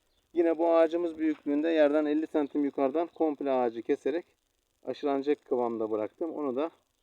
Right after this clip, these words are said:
e, bugün tekrar gideceğim, aşılayacağım Allah nasip ederse. E, demek istediğimiz, e, arkadaşlar, Mart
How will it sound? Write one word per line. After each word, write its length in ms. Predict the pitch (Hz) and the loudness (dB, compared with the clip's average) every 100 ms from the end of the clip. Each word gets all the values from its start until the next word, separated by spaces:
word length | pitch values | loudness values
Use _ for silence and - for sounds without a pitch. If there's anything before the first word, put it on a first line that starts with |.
| _ _ _ _ | _ _ _ _
e, 40 | 98 | -12
bugün 560 | 90 101 127 110 135 _ | -8 -6 -6 -6 -8 _
tekrar 320 | 127 - 120 | -6 -2 -2
gideceğim, 400 | 117 98 117 131 | -2 -6 -8 -6
aşılayacağım 440 | 110 - 104 113 104 | -8 -10 -6 -6 -4
Allah 260 | 98 95 | -6 -8
nasip 240 | 104 - 98 | -12 -10 -6
ederse. 420 | 92 92 - 160 _ _ _ _ _ _ _ - | -6 -8 -12 -14 _ _ _ _ _ _ _ -10
E, 100 | 127 | -4
demek 220 | 165 165 | -4 -4
istediğimiz, 720 | - 160 160 175 - - _ _ _ | -4 -2 -2 -4 -8 -20 _ _ _
e, 360 | 107 107 98 95 - | -10 -10 -8 -12 -8
arkadaşlar, 580 | 131 135 143 - 165 - _ _ _ _ _ _ _ _ _ _ _ _ - - - - - | -6 -4 -6 -6 -8 -10 _ _ _ _ _ _ _ _ _ _ _ _ -20 -20 -20 -20 -14
Mart 400 | 127 143 165 | -6 -2 -2